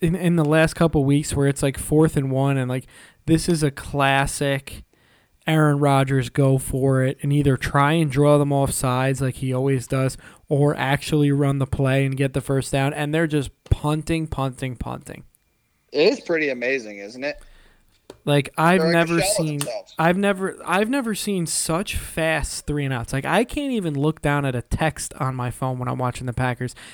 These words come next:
Speaker 1: and look up and it's already fourth down and the punter's running out on the
Speaker 2: <laughs>
Speaker 1: field. It's, it's crazy.
Speaker 2: Yeah, and that's coming from a Jet fan, and I felt the same way as a Giants fan. I'm like, "Wow, they're, they're actually, this is actually worse than my team," and I, that's hard to do.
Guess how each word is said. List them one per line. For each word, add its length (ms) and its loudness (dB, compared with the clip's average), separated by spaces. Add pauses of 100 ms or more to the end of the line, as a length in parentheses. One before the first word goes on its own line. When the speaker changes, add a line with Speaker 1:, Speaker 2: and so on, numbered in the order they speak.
(140)
Speaker 1:
and 160 4
look 180 6
up 180 2
and 120 2
it's 140 -2
already 340 2
fourth 460 0
down 260 0
and 80 -4
the 60 -4
punter's 420 -2
running 220 -2
out 180 0
on 120 0
the 40 -6
Speaker 2:
<laughs> 140 -4
Speaker 1:
field. 220 -2
It's, 240 -4
it's 180 -8
crazy. 560 -2 (800)
Speaker 2:
Yeah, 220 2
and 80 -2
that's 160 0
coming 280 -8
from 160 -12
a 40 -14
Jet 320 -6
fan, 280 -8
and 280 -16 (120)
I 100 -6
felt 200 -2
the 60 -18
same 260 -6
way 220 -4
as 100 -12
a 60 -20
Giants 340 -10
fan. 240 -14
I'm 80 -20
like, 160 -16
"Wow, 300 -2
they're, 220 -4 (120)
they're 180 -2
actually, 560 -8 (720)
this 180 -6
is 120 -6
actually 240 -6
worse 260 -8
than 140 -20
my 180 -6
team," 320 -16
and 100 -12
I, 280 -4
that's 200 -2
hard 240 -2
to 60 -14
do. 320 -4